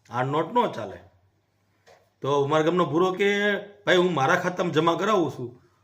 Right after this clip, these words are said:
તો તમને શું વાંધો છે?" ઓકે, anyway, આ part of jokes હતો. અ,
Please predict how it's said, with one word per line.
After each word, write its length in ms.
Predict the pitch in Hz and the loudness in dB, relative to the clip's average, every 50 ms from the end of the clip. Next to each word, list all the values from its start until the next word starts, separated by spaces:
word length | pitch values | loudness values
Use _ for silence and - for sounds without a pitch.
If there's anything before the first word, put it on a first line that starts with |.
| _ _ _ | _ _ _
તો 80 | 180 | -6
તમને 320 | 175 175 170 185 208 214 202 | -4 -2 -2 0 2 2 2
શું 180 | 208 233 208 | 2 2 2
વાંધો 280 | 170 139 127 120 120 113 | 2 2 2 0 -2 -4
છે?" 160 | - 110 113 - - _ _ _ _ _ _ _ _ _ _ _ _ _ _ _ - | -4 -8 -14 -16 -20 _ _ _ _ _ _ _ _ _ _ _ _ _ _ _ -14
ઓકે, 160 | 143 - 196 - - - - _ _ - | -8 -6 -6 -6 -8 -14 -20 _ _ -6
anyway, 420 | 170 202 202 180 143 117 104 - - - _ _ _ | -2 0 2 2 0 0 -4 -10 -16 -20 _ _ _
આ 300 | - 143 151 151 151 143 | -6 -6 -6 -4 -4 -6
part 160 | 143 - - 143 | -6 -6 -8 -8
of 60 | 131 | -8
jokes 280 | 117 117 120 113 113 - - | -6 -6 -6 -6 -6 -10 -16
હતો. 240 | - 113 120 - - _ _ _ _ _ _ _ _ _ _ _ _ _ _ _ _ _ _ _ _ _ _ _ | -16 -16 -16 -16 -16 _ _ _ _ _ _ _ _ _ _ _ _ _ _ _ _ _ _ _ _ _ _ _
અ, 40 | _ | _